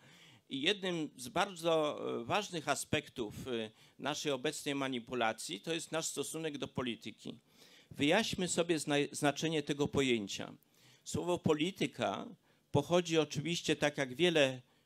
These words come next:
pojęć takich społecznych w naszej tradycji, w naszej cywilizacji, z języka greckiego.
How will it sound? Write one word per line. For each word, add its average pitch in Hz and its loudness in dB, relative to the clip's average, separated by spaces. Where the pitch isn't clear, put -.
pojęć 156 4
takich 127 -8
społecznych 143 2
w - -10
naszej 127 -2
tradycji, 131 -4
w 113 -10
naszej 135 -4
cywilizacji, 110 -2
z - -14
języka 151 2
greckiego. 156 2